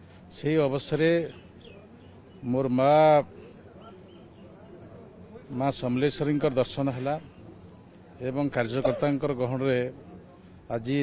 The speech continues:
ଦି ଶବ୍ଦ ସୁଖ ଦୁଃଖ ବି ଆମେ ହେଲୁ ଯେ ଆଗାମୀ କାର୍ଯ୍ୟକ୍ରମ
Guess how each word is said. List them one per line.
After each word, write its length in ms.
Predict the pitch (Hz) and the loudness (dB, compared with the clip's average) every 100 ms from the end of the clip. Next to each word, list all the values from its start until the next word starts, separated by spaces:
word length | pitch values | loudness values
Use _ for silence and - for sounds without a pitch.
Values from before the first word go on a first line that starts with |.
| 110 | 0
ଦି 80 | 135 - | 0 0
ଶବ୍ଦ 240 | 143 127 147 151 151 - - - - - - - - - - - | -2 0 2 4 2 -4 -14 -20 -20 -20 -20 -20 -20 -20 -20 -18
ସୁଖ 260 | - 123 - 139 | -14 -12 -4 -4
ଦୁଃଖ 120 | 135 151 139 | -2 -4 0
ବି 60 | |
ଆମେ 200 | 143 123 123 | 0 0 -4
ହେଲୁ 260 | 101 98 82 - - - - - - - - - | -6 -12 -14 -18 -20 -20 -20 -20 -20 -20 -20 -12
ଯେ 80 | 123 117 | -4 -2
ଆଗାମୀ 300 | 120 131 135 | 0 0 0
କାର୍ଯ୍ୟକ୍ରମ 480 | 127 113 131 131 | 0 -2 -4 -4